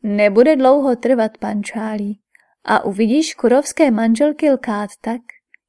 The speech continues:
jako teď naříkáš ty. Ti, na které se zlobíš, jsou již se všemi svými příbuznými a stoupenci zničeni. To nařídili bohové.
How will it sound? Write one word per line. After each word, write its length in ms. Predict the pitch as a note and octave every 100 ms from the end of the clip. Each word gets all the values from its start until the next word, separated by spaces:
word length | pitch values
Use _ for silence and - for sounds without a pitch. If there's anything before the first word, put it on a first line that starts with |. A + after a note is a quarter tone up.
| G3+
jako 340 | G3+ G3+ B3
teď 220 | D#4 D4
naříkáš 640 | G#3+ G3+ A3+ A3+ A#3+ A#3 -
ty. 280 | G#3+ G#3 _ _ _ _ _ _ _ _ _ _ _ _ _ _ - _
Ti, 160 | - A3
na 200 | G#3+ G3+
které 340 | - A#3+ D4+
se 180 | D#4+ D4+
zlobíš, 600 | A3 A#3+ A#3+ A3 G#3 - _ _ _
jsou 320 | - - G#3
již 220 | G3+ B3 D4
se 160 | F4
všemi 320 | E4 - A3
svými 360 | C#4 E4 E4 D#4+
příbuznými 840 | - G#3 F#3+ A3+ - B3 B3+ C4+
a 120 | -
stoupenci 680 | G3 - F3+ F#3+ B3 A#3+ B3+
zničeni. 560 | A3+ G#3+ - G#3+ G3 G3+ _ _ _ _ _ _ _ _ _ _ _ _
To 140 | G3
nařídili 560 | F#3 G3+ A3 A3 C4+ C4
bohové. 500 | A#3 A3+ G#3 G3